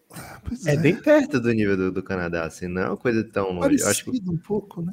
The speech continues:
Speaker 2: É, acho que o Brasil não quis gastar contra a Austrália, né? Porque, enfim, afinal, era a tática pro Mundial, que era onde valia mesmo.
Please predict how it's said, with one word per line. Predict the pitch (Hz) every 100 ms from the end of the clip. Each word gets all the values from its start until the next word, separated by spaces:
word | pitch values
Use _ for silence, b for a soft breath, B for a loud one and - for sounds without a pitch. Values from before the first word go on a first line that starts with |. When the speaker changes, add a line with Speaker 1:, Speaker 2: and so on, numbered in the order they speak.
| -
Speaker 2:
É, | 135 139
acho | 131 127
que | 151
o |
Brasil | 156 156
não | 175
quis | 170 180 196
gastar | 190 185 - 175
contra | - - 139
a |
Austrália, | 131 - 127 170 170
né? | 120 214 -
Porque, | - 104 101 87 92
enfim, | 92 98
afinal, | 92 98 98
era | 92
a |
tática | - 90 - 98
pro | 104
Mundial, | 107 104 95 95
que | -
era | 95
onde | 92 90
valia | 92 92 92
mesmo. | 90 95 117